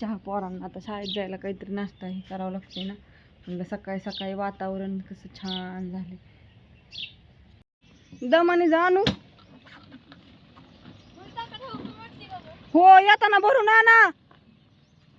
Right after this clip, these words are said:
गेली शाळेत. लसणाला कागद काढावं लागेल, थोडा राहिला आहे तो बांधायचा,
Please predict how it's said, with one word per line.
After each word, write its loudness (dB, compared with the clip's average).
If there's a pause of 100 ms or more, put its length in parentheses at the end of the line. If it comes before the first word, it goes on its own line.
(2000)
गेली -4
शाळेत. -6 (2000)
लसणाला -8
कागद -10
काढावं -8
लागेल, -8 (640)
थोडा -8
राहिला -8
आहे -12
तो -20 (1500)
बांधायचा, -12